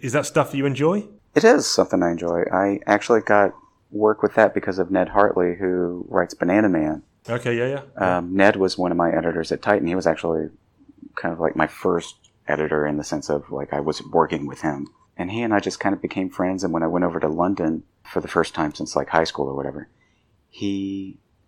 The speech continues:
Speaker 2: was having his engagement party that weekend and invited my wife and I to come, and we went and hung out with him, and that's where I met Andrew James,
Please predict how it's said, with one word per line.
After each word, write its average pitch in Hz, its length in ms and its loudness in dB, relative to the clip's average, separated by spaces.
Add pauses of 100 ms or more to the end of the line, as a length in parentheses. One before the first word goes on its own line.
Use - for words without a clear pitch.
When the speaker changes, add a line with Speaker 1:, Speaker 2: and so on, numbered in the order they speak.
(160)
Speaker 2:
was 98 140 0
having 98 220 6
his 87 140 0
engagement 90 500 4
party 82 240 6
that 80 200 4
weekend 82 340 2
and 85 140 2
invited 85 380 6
my 85 120 2
wife 82 260 4
and 87 120 4
I 80 80 2
to - 80 -2
come, 85 340 2
and 80 140 0
we 82 100 0
went 82 220 0
and 82 100 -4
hung 82 180 0
out 82 140 2
with 71 100 -6
him, 82 300 2
and 78 100 -2
that's 76 140 -4
where 82 120 2
I 78 60 2
met 78 240 -2
Andrew 78 380 0
James, 78 500 -2